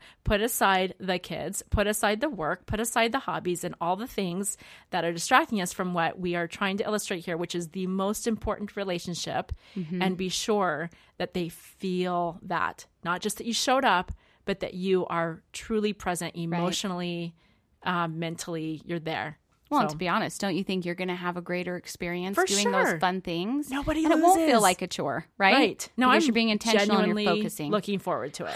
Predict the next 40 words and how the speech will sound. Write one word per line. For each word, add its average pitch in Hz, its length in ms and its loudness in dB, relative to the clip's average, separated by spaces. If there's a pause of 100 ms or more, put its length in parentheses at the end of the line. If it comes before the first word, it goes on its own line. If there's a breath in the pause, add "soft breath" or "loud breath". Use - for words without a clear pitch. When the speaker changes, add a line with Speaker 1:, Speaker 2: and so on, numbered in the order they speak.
Speaker 2:
I 330 140 2
am 170 240 -2
looking 196 360 0
forward 202 300 0
to 214 120 -2
it - 120 2
for 285 300 -2
you. 170 240 -2
Speaker 1:
I 240 80 0
thank 262 320 2
you. 180 100 0
Speaker 2:
I 147 220 -2
Speaker 1:
What's 427 120 4
Speaker 2:
would 311 80 6
Speaker 1:
it 214 40 0
Speaker 2:
like 185 200 4
some 180 180 -4
pictures 180 420 -8
sent - 220 -6
to 175 80 -8
my 185 160 -4
phone 165 240 -6
of 156 80 -6
some 214 100 8
Speaker 1:
I 226 300 4
Speaker 2:
choices 370 300 -8
you - 40 -6
Speaker 1:
shall, 160 380 4
Speaker 2:
made. 170 100 -4
Speaker 1:
because 214 300 -2
guess 208 180 -2
Speaker 2:
Okay. - 40 -2
Speaker 1:
what - 60 -10
we're 277 80 -6
doing? 160 420 -6
We're 175 100 -6
choosing 240 400 0
Speaker 2:
What? 175 60 -2
Speaker 1:
the 156 100 -2
white. - 520 -4